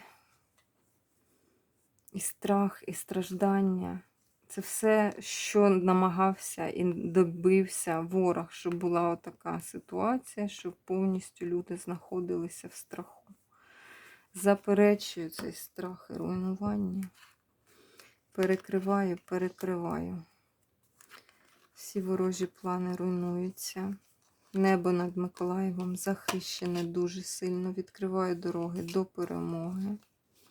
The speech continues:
Наступу на Миколаїв не буде. Всі вороги здаються зразу, відразу в полон.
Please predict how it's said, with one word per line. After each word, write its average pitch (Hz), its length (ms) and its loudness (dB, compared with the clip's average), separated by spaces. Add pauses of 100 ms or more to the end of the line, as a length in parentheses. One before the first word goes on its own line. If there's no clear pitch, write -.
(1040)
Наступу 190 600 4
на 175 120 4
Миколаїв 175 720 0
не 226 160 4
буде. 180 540 -2
Всі 196 380 2
вороги 170 540 2
здаються 165 920 -4 (100)
зразу, 170 560 -2
відразу 160 540 -4
в - 260 -18
полон. 170 720 -6